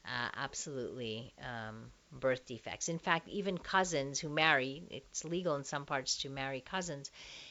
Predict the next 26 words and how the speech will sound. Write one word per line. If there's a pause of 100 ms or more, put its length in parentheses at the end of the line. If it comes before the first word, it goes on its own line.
if (380)
they (240)
should
be
checked
out
genetically
as
well
to
make
sure
there's
compatibility
there. (600)
Um, (580)
so
I
know
that (240)
people
do
that
who
are
somewhat